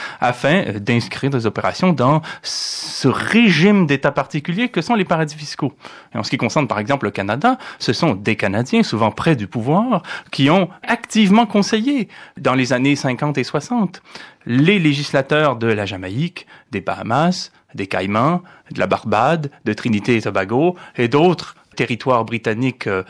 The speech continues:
de la Caraïbe, afin qu'ils transforment leur législation en paradis fiscaux. Et encore aujourd'hui, le Canada,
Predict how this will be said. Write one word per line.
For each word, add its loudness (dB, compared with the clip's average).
de -2
la 2
Caraïbe, 0
afin 2
qu'ils -2
transforment 2
leur 0
législation -4
en 2
paradis -2
fiscaux. -2
Et 2
encore 4
aujourd'hui, 0
le -4
Canada, 0